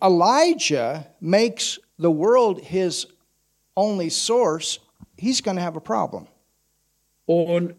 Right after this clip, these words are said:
Speaker 2: falls Elia die Welt als seine einzige Versorgungsquelle gemacht hätte, dann gäbe es ein Problem.
Speaker 1: If there's a,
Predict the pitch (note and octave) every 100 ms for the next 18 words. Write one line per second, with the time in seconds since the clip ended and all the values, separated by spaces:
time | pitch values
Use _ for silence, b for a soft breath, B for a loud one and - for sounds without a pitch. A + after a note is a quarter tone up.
0 | _ - - D3 D3 D#3 D#3 C#3+ - -
1 | _ b b b _ - D3+ D3+ F#3+ G3+
2 | E3+ F#3 A#3+ - - C#3+ E3 D#3 F3+ F3+
3 | D#3+ D#3 D#3+ D#3 - C#3 G#3+ G#3 F3+ E3+
4 | D#3+ E3 F3+ E3+ E3 D#3+ D3+ - - C#3+
5 | C#3+ D3+ D3 C#3+ C3+ - D3+ C#3+ D#3+ E3
6 | B B B _ B2+ C3 F3+ G3 F#3 C#3
7 | C3+ C#3+ D3+ - B2+ - B2 A#2 B2+ D3
8 | E3 F3+ A3+ E3 F#2+ - _ - F#3+ G3
9 | G3+ F#3+ F#3+